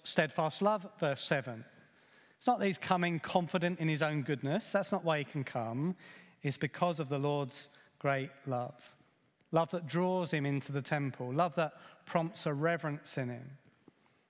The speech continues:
He's confident in God's committed love to him. He's certain that as he approaches God, that God is not gonna say, "Oh, you can't bother me today. I'm not really feeling that warm toward you today."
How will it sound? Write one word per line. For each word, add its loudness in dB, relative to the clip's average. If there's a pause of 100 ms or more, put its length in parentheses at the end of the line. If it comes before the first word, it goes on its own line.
He's -18
confident 2
in 0
God's 0
committed 0
love 2 (220)
to 0
him. -4 (1160)
He's -2
certain 4
that -2
as 4
he 0
approaches 0
God, 2
that -6
God 2
is -2
not 0
gonna 2
say, 0 (720)
"Oh, 2
you 2
can't 2
bother 2
me 2
today. 0
I'm 0
not 0
really 2
feeling 0
that 0
warm 2
toward -2
you -6
today." -6